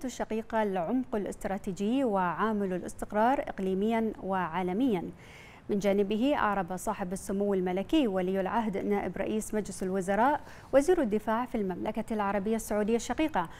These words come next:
عن شكره وتقديره لصاحب السمو الملكي ولي العهد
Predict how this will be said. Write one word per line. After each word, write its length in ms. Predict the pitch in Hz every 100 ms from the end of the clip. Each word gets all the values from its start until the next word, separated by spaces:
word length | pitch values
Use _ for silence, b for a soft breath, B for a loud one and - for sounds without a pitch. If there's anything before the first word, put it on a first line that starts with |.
| B B
عن 100 | 285
شكره 540 | 294 359 - 254 233 208
وتقديره 840 | 202 196 208 202 254 226 208 190
لصاحب 360 | 185 214 214 196
السمو 400 | - 202 202 208
الملكي 560 | 196 196 202 302 277
ولي 320 | 190 180 190
العهد 360 | 185 196 240